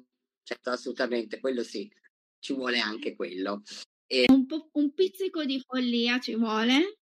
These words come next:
Speaker 2: quella
Speaker 1: Oh,
Speaker 2: buona,
Speaker 1: yes.
Speaker 2: quella
Speaker 1: Sì.
Speaker 2: buona,
Speaker 1: Assolutamente.
Speaker 2: e coraggio, tanto coraggio, l'abbiamo anche detto prima, e
Speaker 1: Sì.
Speaker 2: costanza. Guarda, hai aperto un, un grandissimo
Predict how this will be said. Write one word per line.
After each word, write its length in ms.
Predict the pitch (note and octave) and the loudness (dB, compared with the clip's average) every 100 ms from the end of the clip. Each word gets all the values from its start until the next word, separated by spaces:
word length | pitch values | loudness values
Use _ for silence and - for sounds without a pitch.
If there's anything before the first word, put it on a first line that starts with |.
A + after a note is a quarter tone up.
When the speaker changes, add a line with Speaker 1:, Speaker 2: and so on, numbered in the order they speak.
| _ _ | _ _
Speaker 2:
quella 260 | C4+ C4 A#3 | 4 4 4
Speaker 1:
Oh, 220 | D#4 - | 0 -2
Speaker 2:
buona, 320 | G3 G#3 A#3+ | -4 -2 0
Speaker 1:
yes. 80 | D#4+ - _ _ _ | -2 -4 _ _ _
Speaker 2:
quella 280 | B3 B3 G#3+ | 0 2 4
Speaker 1:
Sì. 60 | |
Speaker 2:
buona, 460 | F3+ F#3 F3+ A#3+ - _ D4+ G4 _ _ - _ _ _ - | 2 0 -2 -6 -10 _ -2 -2 _ _ -20 _ _ _ -20
Speaker 1:
Assolutamente. 380 | G#3+ G#3 C4+ C#4 | -10 -2 2 4
Speaker 2:
e 360 | C#4+ C#4 C4+ C4+ | 4 4 2 0
coraggio, 720 | B3+ G3+ G#3+ G3+ A#3+ C#4+ A4+ | -2 -2 -6 -4 0 0 0
tanto 320 | B3+ B3+ B3+ | 2 2 2
coraggio, 920 | A#3+ A#3 G#3+ G3 G3 G3+ A3+ C4+ E4+ A4+ | -2 -2 -2 -2 -6 -4 0 0 0 -2
l'abbiamo 340 | B3 A3 G#3+ | 0 0 0
anche 200 | A3 A#3 | -2 0
detto 340 | A#3+ G#3 A3 A3+ | 0 -2 -4 -6
prima, 500 | A3 G3 G3 G3+ A#3+ F4 - | 0 0 2 2 4 2 2
e 560 | A#3+ A#3 C4 D#4 C4+ | 2 4 4 2 0
Speaker 1:
Sì. 80 | G3+ _ _ | -6 _ _
Speaker 2:
costanza. 840 | B3 B3+ - G3 G#3+ G3+ G3 - | -2 -2 -4 -4 -2 -2 -6 -8
Guarda, 320 | - B3 A3+ A3 | 2 2 2 0
hai 200 | A3 A#3+ | 0 0
aperto 400 | A#3+ C4 C#4 C#4+ | 0 -2 2 4
un, 140 | C#4 B3+ | 4 4
un 380 | C4 C4 B3+ C4+ _ _ _ _ _ _ _ | 2 4 4 2 _ _ _ _ _ _ _
grandissimo 1500 | B3 C4 C#4 D#4 - D4+ C4+ B3 A#3+ A#3 A3+ A3+ A3 G#3 G3+ | 0 2 2 0 2 4 4 2 -2 -4 -4 -4 -4 -6 -10